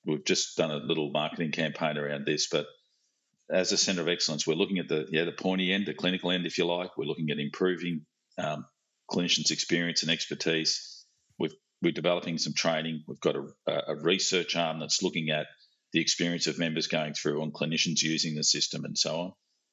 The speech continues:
But the other part is how do we, you know, start to understand why so many people are coming forward?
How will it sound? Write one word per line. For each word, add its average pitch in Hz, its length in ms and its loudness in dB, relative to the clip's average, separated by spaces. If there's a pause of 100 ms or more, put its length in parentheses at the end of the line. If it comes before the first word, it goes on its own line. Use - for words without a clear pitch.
(260)
But - 140 4
the 95 100 2
other 110 140 2
part 95 260 0
is 85 100 -4
how 104 140 2
do 143 80 0
we, 95 300 -2 (520)
you - 120 -2
know, 82 160 2 (280)
start - 380 2
to 85 120 -2
understand 82 480 0
why 80 180 2
so - 180 0
many 78 180 -4
people 76 280 -2
are 78 40 -4
coming 80 320 -2
forward? 69 360 -4